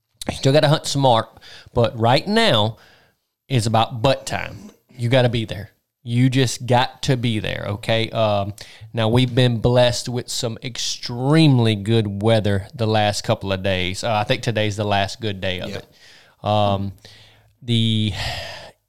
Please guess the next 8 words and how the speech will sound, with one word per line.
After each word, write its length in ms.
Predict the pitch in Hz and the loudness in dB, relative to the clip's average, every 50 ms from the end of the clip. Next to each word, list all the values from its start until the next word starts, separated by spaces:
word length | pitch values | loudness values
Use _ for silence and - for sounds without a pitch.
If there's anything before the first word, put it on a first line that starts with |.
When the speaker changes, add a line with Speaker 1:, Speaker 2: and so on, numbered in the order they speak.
| _ _ - - _ - | _ _ -20 -20 _ -8
Speaker 1:
it's 200 | 147 143 - - | -6 -6 -4 0
gonna 180 | - - 170 | 0 0 0
be 160 | 151 139 131 | 2 2 0
seventy-five 1040 | 110 - - - 135 127 120 117 117 113 104 - 117 107 107 107 104 101 101 95 101 | 0 0 0 0 2 2 2 2 0 -2 -2 0 0 2 2 2 2 2 0 -2 -2
by, 140 | 101 104 101 | 0 0 2
uh, 320 | 101 - 107 104 98 92 90 - _ _ _ _ _ | 2 2 0 0 0 -2 -2 -6 _ _ _ _ _
what's 240 | 127 120 117 - - | -6 -6 -6 -6 -6
today? 340 | - 101 87 87 87 98 | -8 -8 -6 -6 -8 -10